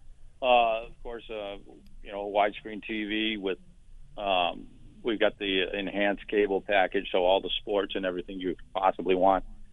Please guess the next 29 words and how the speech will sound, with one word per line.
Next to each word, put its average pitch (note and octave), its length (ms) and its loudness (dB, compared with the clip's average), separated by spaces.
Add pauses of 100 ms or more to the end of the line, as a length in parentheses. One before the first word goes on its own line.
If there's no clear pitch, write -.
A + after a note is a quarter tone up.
It's A2 140 -2
also, A2+ 260 6
they're G#2 140 0
smart A2+ 320 4
T A2 140 -4
Vs, G2+ 280 0
so A2+ 60 2
you G2+ 100 2
can F#2+ 140 -6
put - 180 -12
your G2+ 120 -4
Netflix G2+ 400 -2 (100)
and G2+ 80 -2
your F#2 100 -4
YouTube F#2 580 -4
and, E2+ 160 -12 (680)
um, E2+ 540 4 (180)
Prime F#2+ 300 -2
Video, F#2 260 0
whatever F2+ 320 0
you F2 140 0
want F2+ 260 -2
on D#2+ 220 -4
it. - 100 -6 (680)
It's, B2 320 0
um, G#2+ 440 4 (240)
the, A#2+ 140 -6 (180)
the C#3+ 80 -8
rooms, E3+ 340 0